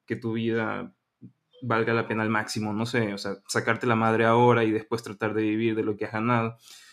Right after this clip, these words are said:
eh, con una maestría creo que vas a perder tiempo. Ese es mi punto de vista y es por eso que yo he decidido por ahora no, o sea,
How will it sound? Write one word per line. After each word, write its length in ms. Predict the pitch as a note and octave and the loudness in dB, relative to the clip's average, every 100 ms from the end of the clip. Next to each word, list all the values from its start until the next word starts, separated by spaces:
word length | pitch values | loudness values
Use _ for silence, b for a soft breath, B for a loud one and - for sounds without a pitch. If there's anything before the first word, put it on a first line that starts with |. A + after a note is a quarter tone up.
| B B | B B
eh, 680 | A#2+ A#2 A2 G#2+ G#2+ G#2 G#2 | -2 0 2 0 -2 -4 -6
con 140 | G2+ A#2 | -2 0
una 140 | C3+ | 2
maestría 720 | C3 A#2+ - C3+ D3+ D#3 D#3 - | 2 -2 -2 0 2 2 0 -2
creo 160 | A#2+ | -2
que 80 | B2 | 0
vas 120 | B2 | -2
a 80 | B2 | 0
perder 280 | A2 G#2+ G#2 | 0 0 -2
tiempo. 520 | A#2+ A2+ G2 - _ _ b b _ | -4 -4 -4 -10 _ _ b b _
Ese 220 | C3+ - | -4 0
es 40 | E3 | 0
mi 80 | A#2+ | 0
punto 300 | B2+ B2 C3 | -2 -2 0
de 120 | A#2 | 0
vista 560 | B2+ C#3 - F#3 A#3+ - | 0 -4 -6 -6 -6 -8
y 220 | A#2 A#2 | -2 0
es 100 | A#2+ | 0
por 180 | - A#2 | 2 2
eso 300 | A2+ A#2 B2 | 2 0 -4
que 140 | A2 | -4
yo 120 | G#2 G#2+ | 0 0
he 40 | |
decidido 640 | G#2+ - G#2 G#2 G#2+ G2+ | 0 -4 -4 -2 -2 -2
por 180 | - G2+ | -4 -4
ahora 440 | G#2 A2+ C3 D#3 E3 | -2 2 2 0 -2
no, 240 | A#2+ G#2+ | -2 -2
o 440 | G#2 G#2+ - _ | -6 -12 -18 _
sea, 140 | - | -14